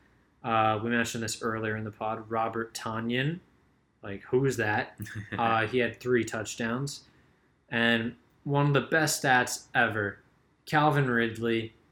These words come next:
Speaker 1: did not touch the ball once.
Speaker 2: <laughs>
Speaker 1: He had no catches, and that won me my fantasy, my fantasy week, and it also won Kyle slash Pat's fantasy week. We were very happy,
Speaker 2: We
Speaker 1: but
Speaker 2: were
Speaker 1: also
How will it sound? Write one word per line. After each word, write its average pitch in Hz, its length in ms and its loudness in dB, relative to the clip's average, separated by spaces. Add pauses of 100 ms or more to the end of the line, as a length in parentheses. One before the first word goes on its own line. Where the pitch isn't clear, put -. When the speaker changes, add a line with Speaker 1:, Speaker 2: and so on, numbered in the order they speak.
(140)
Speaker 1:
did 135 120 2
not 123 200 6
touch 135 280 4
the - 80 -10
ball 117 300 4
once. 107 360 2 (140)
Speaker 2:
<laughs> - 140 -16
Speaker 1:
He 143 120 0
had 120 220 4
no 139 200 4
catches, 113 760 0 (280)
and 120 160 0
that 123 220 4
won 117 360 0 (460)
me 120 280 2
my 120 180 2
fantasy, 113 800 -2 (180)
my 123 120 -4
fantasy 113 460 0
week, 110 380 -2
and 123 80 -2
it 120 40 0
also 117 320 -2
won 110 280 -6 (300)
Kyle 120 320 2
slash 107 500 -6
Pat's 113 360 0
fantasy 107 460 -4
week. 113 400 -4 (500)
We 120 120 0
were 117 140 4
very 123 300 8
happy, 117 340 6
Speaker 2:
We 131 40 6
Speaker 1:
but 127 60 2
Speaker 2:
were 104 140 6
Speaker 1:
also 117 500 -2